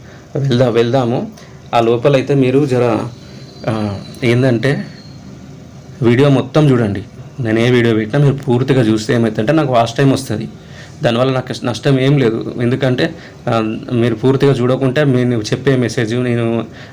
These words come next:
మధ్యలో ఏమైనా చెప్పినా మీకు అర్థం కావు. చాలామంది కామెంట్ పెడుతున్నారు, ఆ, ఆ, అర్థం కాకుండానే పెట్టేస్తారు, చూడకుండానే మొత్తము. కాబట్టి కొంచెం చూసి, నేను అందులో already దానికోసం క్లియర్ చేస్తుంటా, అది మీరు ఒకసారి విని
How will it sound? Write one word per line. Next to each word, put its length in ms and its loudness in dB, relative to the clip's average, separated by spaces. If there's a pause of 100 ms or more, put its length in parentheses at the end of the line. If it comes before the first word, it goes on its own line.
(140)
మధ్యలో 300 0
ఏమైనా 220 0
చెప్పినా 340 -2
మీకు 200 0
అర్థం 280 0
కావు. 320 2 (420)
చాలామంది 300 0
కామెంట్ 380 0
పెడుతున్నారు, 520 0 (560)
ఆ, 420 0 (160)
ఆ, 380 2
అర్థం 280 0
కాకుండానే 460 2
పెట్టేస్తారు, 540 -4
చూడకుండానే 420 2
మొత్తము. 440 -2 (500)
కాబట్టి 300 -2
కొంచెం 280 -2
చూసి, 560 0 (380)
నేను 160 2
అందులో 200 2
already 400 0
దానికోసం 540 -2
క్లియర్ 220 0
చేస్తుంటా, 520 0 (480)
అది 100 2
మీరు 140 -2
ఒకసారి 260 -4
విని 320 0